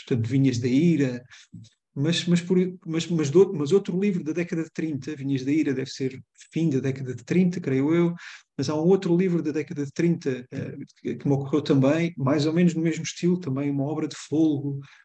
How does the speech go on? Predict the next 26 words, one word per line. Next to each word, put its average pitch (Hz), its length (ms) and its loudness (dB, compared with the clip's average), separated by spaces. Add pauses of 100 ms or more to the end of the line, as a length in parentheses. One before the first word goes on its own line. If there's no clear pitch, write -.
(120)
que - 80 -2
acompanha 143 640 0
uma 139 140 2
pessoa 147 300 -2
do 139 120 -4
campo, 165 500 -6 (400)
eh, 139 160 -4
Gente 175 320 4
Independente, 156 680 2 (680)
de, 139 460 4
eh, 135 260 -2
Laxness, 135 800 -2
um, 131 640 0
um 127 60 -4
autor 143 420 -2 (100)
islandês, 139 680 0 (1080)
que - 60 -12
está - 160 -4
a 160 40 -4
relatar 170 360 -2
basicamente 151 540 -4
a - 20 -4
vida 147 240 4
de 135 80 0
um 160 80 2
agricultor, 151 640 -4